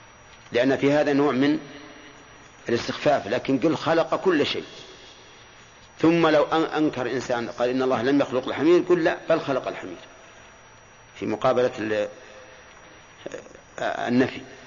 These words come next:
على كل حال، ما أخب-، ما يقع خبراً عن الله إما أن يكون قد أخبر الله به عن نفسه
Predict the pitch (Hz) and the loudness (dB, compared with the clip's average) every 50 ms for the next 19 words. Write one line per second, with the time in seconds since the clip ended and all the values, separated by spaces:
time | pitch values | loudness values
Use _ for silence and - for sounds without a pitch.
0 | - - - - - - - - - - - - - - - - - - - - | -20 -20 -20 -20 -20 -20 -20 -20 -20 -20 -20 -20 -20 -20 -20 -20 -16 -8 -2 -2
1 | 123 127 135 135 135 120 - 156 156 156 147 - - - - - - - - - | 0 2 2 2 2 2 2 2 2 2 0 -2 -6 -12 -16 -16 -18 -18 -20 -20
2 | - - - - - - - - 127 131 - 147 135 - 131 - - 135 131 131 | -20 -20 -20 -20 -20 -12 -6 -2 0 0 2 0 -2 -2 -6 -6 -2 0 0 2
3 | 135 131 127 123 139 147 139 - - 127 123 120 - - - - 147 143 143 135 | 2 0 2 2 2 2 2 2 2 2 2 0 -2 -4 0 0 2 2 2 0
4 | 131 117 104 123 139 143 127 123 131 147 147 151 127 117 - - - 151 147 139 | 0 0 0 2 2 2 0 2 2 2 2 2 0 -4 -10 -4 0 0 2 4
5 | 135 135 131 120 107 120 117 117 117 113 - 135 147 135 127 113 - 117 113 - | 4 2 2 0 -2 -2 -2 -2 -4 -2 -2 -2 0 0 -2 -2 -2 -4 -2 -2
6 | 135 117 - - 120 120 117 117 131 139 113 113 107 131 127 123 117 98 117 127 | -4 -4 -2 -2 0 0 2 2 2 0 0 0 -2 0 0 0 0 0 0 0
7 | 131 135 139 135 - - 170 175 | 0 0 0 -2 -2 0 0 0